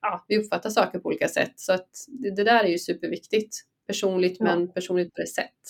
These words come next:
Speaker 1: Mm.
Speaker 2: Ja, jag tror att
Speaker 1: Verkligen.
Speaker 2: man kan vara personlig på ett sätt som, om man tänker på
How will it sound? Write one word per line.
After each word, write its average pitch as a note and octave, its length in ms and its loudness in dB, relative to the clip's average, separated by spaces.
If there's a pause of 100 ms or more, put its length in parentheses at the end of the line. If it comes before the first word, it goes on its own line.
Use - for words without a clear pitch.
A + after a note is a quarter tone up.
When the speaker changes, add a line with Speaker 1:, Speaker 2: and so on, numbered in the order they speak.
(360)
Speaker 1:
Mm. G3+ 320 -2 (180)
Speaker 2:
Ja, F#3+ 420 10
jag G3 120 12
tror A3 120 12
att G#3+ 40 10
Speaker 1:
Verkligen. - 20 12
Speaker 2:
man G#3 140 10
kan G3 120 4
vara F3+ 140 12
personlig F#3 720 6
på F3+ 100 6
ett E3+ 120 0
sätt E3 300 2
som, D#3+ 340 4
om E3+ 100 4
man E3+ 160 6
tänker F3 420 2
på E3 400 6